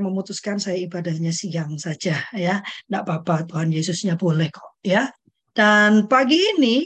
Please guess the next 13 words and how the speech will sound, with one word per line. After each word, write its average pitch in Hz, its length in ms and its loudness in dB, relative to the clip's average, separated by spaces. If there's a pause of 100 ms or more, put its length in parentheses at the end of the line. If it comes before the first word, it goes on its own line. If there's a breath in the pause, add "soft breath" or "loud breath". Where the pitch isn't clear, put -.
(140)
kita 262 320 0
masuk 254 480 0
kembali 220 240 0
di 254 80 -4
bulan 190 240 0
ini 190 320 -2
ke 254 160 -4
dalam 190 480 -4
topik 226 480 -8
besar 208 480 -2 (400 loud breath)
berjudul 208 560 -2
Skill 277 400 -2
Quadrant. 170 640 -2